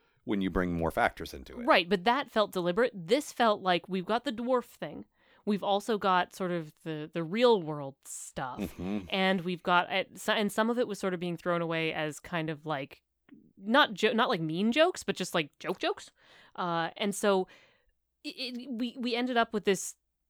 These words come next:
Speaker 2: and it wasn't important to the plot. Like, it didn't really,
Speaker 1: No,
Speaker 2: it
Speaker 1: this
Speaker 2: didn't
Speaker 1: whole
Speaker 2: matter
Speaker 1: fashion
Speaker 2: to
Speaker 1: thing had nothing to do with anything.
Speaker 2: But it was something that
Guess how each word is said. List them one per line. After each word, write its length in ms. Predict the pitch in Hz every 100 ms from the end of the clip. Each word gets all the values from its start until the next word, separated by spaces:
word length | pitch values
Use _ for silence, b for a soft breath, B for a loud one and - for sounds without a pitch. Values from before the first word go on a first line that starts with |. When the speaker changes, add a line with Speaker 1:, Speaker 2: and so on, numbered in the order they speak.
| _ _ -
Speaker 2:
and 80 | 233
it 80 | 226
wasn't 360 | 262 262 240 - -
important 400 | 220 - 202 147
to 60 | 170
the 80 | -
plot. 340 | - 165 196
Like, 100 | 202 180
it 40 |
didn't 160 | 233 196
really, 200 | 175 160
Speaker 1:
No, 480 | - - 175 208 151
Speaker 2:
it 40 | 185
Speaker 1:
this 160 | 254
Speaker 2:
didn't 120 | 254 208
Speaker 1:
whole 120 | 220
Speaker 2:
matter 140 | 196
Speaker 1:
fashion 320 | 196 196 190
Speaker 2:
to 40 | 180
Speaker 1:
thing 120 | 135
had 100 | 120
nothing 360 | 104 110 117 123
to 40 |
do 80 | 107
with 80 | 98
anything. 420 | 104 101 80 - - B B B
Speaker 2:
But 180 | 285
it 160 | 294 294
was 200 | 254 220
something 380 | - 262 269 240
that 140 | 196